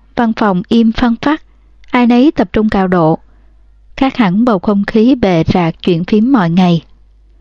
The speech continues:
Tuy nhiên, Nam cũng không có tinh thần làm việc, tay mở sẵn công cụ lập trình nhưng mắt vẫn dán vào đồng hồ ở góc màn hình, đếm từng phút đến mười một giờ. Kinh con!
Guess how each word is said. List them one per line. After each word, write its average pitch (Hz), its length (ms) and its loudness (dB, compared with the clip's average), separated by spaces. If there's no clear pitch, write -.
Tuy 214 140 2
nhiên, 214 300 2
Nam 196 340 0
cũng 185 200 -2
không 233 180 -2
có 269 100 -2
tinh 226 180 -2
thần 202 180 0
làm 185 220 0
việc, 185 240 0
tay 247 160 0
mở 208 180 2
sẵn 196 260 -2
công 240 180 0
cụ 180 140 0
lập 180 240 -2
trình 202 380 -2
nhưng 196 320 0
mắt 277 220 -2
vẫn 208 300 0
dán 247 260 2
vào 247 100 0
đồng 190 200 0
hồ 190 160 0
ở 180 200 -2
góc 294 200 -2
màn 196 180 0
hình, 190 220 0
đếm 233 300 -2
từng 196 220 -2
phút 262 240 -2
đến 226 240 0
mười 262 180 2
một 175 300 -2
giờ. 175 280 2
Kinh 320 240 0
con! 277 600 4